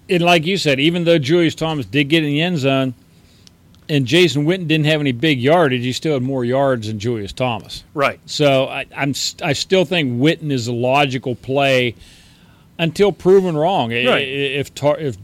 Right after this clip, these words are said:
Speaker 1: Thomas starts becoming this end zone target like he was in Denver,
Speaker 2: Right. Then, then it's a different
Speaker 1: then you
Speaker 2: conversation.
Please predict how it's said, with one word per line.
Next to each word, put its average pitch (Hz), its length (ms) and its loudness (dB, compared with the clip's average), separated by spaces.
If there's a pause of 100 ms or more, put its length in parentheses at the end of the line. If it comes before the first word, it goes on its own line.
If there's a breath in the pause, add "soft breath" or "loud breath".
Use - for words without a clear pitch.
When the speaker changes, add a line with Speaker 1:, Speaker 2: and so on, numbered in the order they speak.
(240)
Speaker 1:
Thomas 156 360 -2
starts 165 300 0
becoming 156 540 -2
this 156 260 -2 (120)
end 170 240 0
zone 160 280 0
target 170 420 2
like 143 160 0
he 123 100 -2
was 143 360 4
in 139 140 0
Denver, 160 380 2
Speaker 2:
Right. 156 320 2
Then, 131 220 -2
then 135 180 -4
it's 123 140 -10
a 139 40 -8
different 120 420 -8
Speaker 1:
then 180 280 2
you 170 60 0
Speaker 2:
conversation. 151 240 2